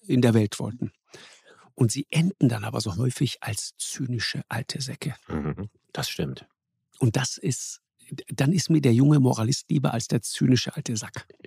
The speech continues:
Speaker 2: Ich glaub auch. Also lass,
Speaker 1: <laughs> Ja,
Speaker 2: lass, lass,
Speaker 1: aber sowas
Speaker 2: lass,
Speaker 1: von.
Speaker 2: also das geht mir ganz genauso. Also der zynische alte Sack, ja, an den Lavrovs dieser Welt.
Speaker 1: So, das
Speaker 2: Ja.
Speaker 1: meine ich.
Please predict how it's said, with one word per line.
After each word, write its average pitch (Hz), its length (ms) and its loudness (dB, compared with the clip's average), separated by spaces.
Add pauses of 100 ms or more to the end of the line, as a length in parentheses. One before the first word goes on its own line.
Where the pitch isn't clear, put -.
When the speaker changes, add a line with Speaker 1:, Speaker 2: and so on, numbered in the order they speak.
(600)
Speaker 2:
Ich - 160 -4
glaub 80 200 -2
auch. - 380 0
Also 90 300 6
lass, - 180 8
Speaker 1:
<laughs> - 20 6
Ja, 349 100 6
Speaker 2:
lass, 120 240 6
lass, 180 240 8
Speaker 1:
aber 185 140 4
sowas 165 320 6
Speaker 2:
lass, 143 140 10
Speaker 1:
von. 143 180 0 (120)
Speaker 2:
also 104 280 4 (300)
das - 280 -2
geht 120 180 0
mir 98 120 4
ganz 82 180 0
genauso. 92 440 4 (100)
Also 90 220 2
der 87 140 6
zynische 139 440 0
alte - 240 2
Sack, - 340 2
ja, - 200 2
an 92 120 2
den 87 140 6
Lavrovs 110 600 4
dieser 170 340 0
Welt. 156 260 2
Speaker 1:
So, 147 160 4
das 147 140 6
Speaker 2:
Ja. 117 80 10
Speaker 1:
meine - 180 8
ich. - 160 -6